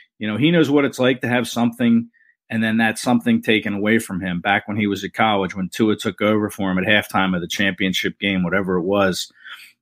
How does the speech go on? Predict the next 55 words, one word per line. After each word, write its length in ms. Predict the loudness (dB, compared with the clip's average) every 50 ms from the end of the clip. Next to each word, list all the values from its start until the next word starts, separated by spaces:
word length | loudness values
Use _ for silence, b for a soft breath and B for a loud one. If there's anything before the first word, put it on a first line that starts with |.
| _ -8
Um, 520 | -4 -2 -2 0 0 0 -2 -2 -4 -6 _ _ -10
you 160 | -4 0 2
know, 120 | 2 2
he 160 | 4 4 4 4
knows 220 | 4 2 2 2
what 120 | 2 -2
it's 160 | -2 -2 -2 -2
like, 320 | 0 0 0 0 -4 -6
and 120 | -10 -6 -2
he 100 | -2 0
knows 180 | 2 2 0
what 120 | 0 0 -2
it's 140 | -4 -4 -2
like 200 | -2 -2 -2 -4
to 60 | -8
be 360 | -4 0 4 4 6 4 4
in 200 | 2 -2 -2 0
different 300 | -2 -4 -2 -2 -4 -4
environments 640 | -4 -4 -6 -6 -4 -4 -4 -6 -6 -8 -12 -12
in 120 | -14 -12 -8
college 420 | -6 -4 -2 -2 -4 -4 -6 -8
and 140 | -12 -14 -10
to 160 | -10 -10 -10 B B B B B
have 180 | B 0 2 2
new 180 | 4 4 2 2
teammates 580 | 0 -2 0 2 4 4 4 2 0 -2 -8
coming 340 | -4 0 2 2 4 4 4
in 160 | 2 2 0
year 280 | 0 2 2 2 2 0
after 200 | 0 -4 -6 -6
year, 280 | -2 0 0 0 0
new 220 | 0 0 0 0 0
recruits, 540 | 0 -2 -8 -2 0 0 0 0 -2 -6 -10
and 140 | -8 -4
welcoming, 500 | -2 0 0 0 0 0 0 0 0 -4 _ _
welcoming 540 | -4 -2 -2 -2 0 -2 -2 0 0 0 0
them 220 | -2 -2 -2 0 2
in. 320 | 2 2 2 0 -2 -6 -8 B B B B B B B B -4
Um, 340 | -2 0 2 4 2 2 0 -2
and 100 | -2 0
he's 240 | 0 0 -2 -6
just 160 | -12 -10 -2 0
taking 300 | 2 2 2 2 0 2
those 180 | 2 2 2
lessons 460 | 4 2 2 2 0 -2 -2 0 2
and 260 | 2 2 2 2 0 -2
is 140 | -4 -4
applying 400 | -6 -8 -2 0 2 2 2 2
it 120 | 2 2 2
right 240 | 2 2 2 2 2
now 200 | 0 0 2 0
with 160 | -2 -2 -2
the 80 | 0
Eagles. 420 | 2 4 4 4 2 -2 -4 -6 -8
And, 140 | -8 -10